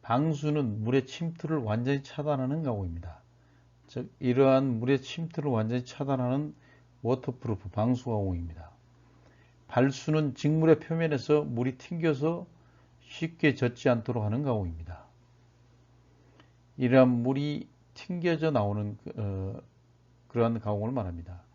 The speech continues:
방풍은 직물의 표면에 바람막이 역할을 하는 가공입니다. 이런 직물의 표면에, 패브릭 표면에 바람이 들어가지 않도록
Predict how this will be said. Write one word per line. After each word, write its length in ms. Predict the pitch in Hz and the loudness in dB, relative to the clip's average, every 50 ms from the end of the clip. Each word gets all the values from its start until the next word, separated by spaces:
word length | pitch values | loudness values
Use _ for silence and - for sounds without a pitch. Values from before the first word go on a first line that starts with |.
| _ _ _ _ _ _ _ _ | _ _ _ _ _ _ _ _
방풍은 760 | - 110 117 127 147 143 147 - - 147 135 143 156 131 92 85 - - _ - _ _ _ _ _ _ _ _ _ _ | -4 -2 0 0 0 -2 -4 -4 -2 0 0 2 0 0 -2 -4 -10 -16 _ -20 _ _ _ _ _ _ _ _ _ _
직물의 540 | - - 135 139 147 147 143 147 143 139 143 | -2 0 2 2 2 4 4 4 4 4 2
표면에 580 | - - 151 151 151 151 165 175 180 185 - - _ _ _ _ _ _ _ _ _ _ _ _ - | -4 -8 -4 -4 -2 0 0 -2 -2 -4 -8 -12 _ _ _ _ _ _ _ _ _ _ _ _ -10
바람막이 640 | - 117 113 123 131 143 143 139 139 139 135 131 | -4 4 6 6 6 6 4 2 2 2 0 0
역할을 320 | 117 - - 120 110 113 107 | -2 -2 -2 -2 -2 0 -2
하는 180 | 104 113 131 | -2 -2 -4
가공입니다. 600 | 131 120 98 90 87 87 85 82 - - - - - _ _ _ | -4 -4 -4 -4 -6 -6 -8 -12 -14 -18 -20 -20 -20 _ _ _
이런 300 | - - 110 117 113 110 | -12 -6 -4 -4 -4 -2
직물의 400 | - 120 123 123 123 120 123 120 | -2 -2 -2 0 0 0 -2 -2
표면에, 560 | - - 131 131 127 131 147 156 165 165 - - - - - _ _ _ - _ - | -2 -2 0 2 2 2 2 2 0 -2 -6 -12 -20 -20 -20 _ _ _ -20 _ -6
패브릭 320 | - 135 131 127 131 127 127 | -4 -2 0 0 0 -2 -2
표면에 540 | - 131 127 123 123 123 135 147 151 160 - - - - _ _ _ _ - _ _ _ - | -2 0 2 2 2 2 2 0 0 -2 -8 -14 -20 -20 _ _ _ _ -20 _ _ _ -2
바람이 760 | - 110 110 120 127 123 120 117 117 123 143 147 151 156 - - - _ _ _ _ _ _ _ _ _ _ _ _ _ _ - 104 - | 0 4 6 8 8 8 8 4 2 0 -2 -2 -4 -6 -8 -14 -20 _ _ _ _ _ _ _ _ _ _ _ _ _ _ -14 -8 -4
들어가지 340 | - 120 117 123 117 110 101 | -2 2 4 4 4 4 2
않도록 540 | 95 98 95 - 107 92 92 85 82 - | -2 -2 -4 -6 -6 -6 -6 -8 -10 -12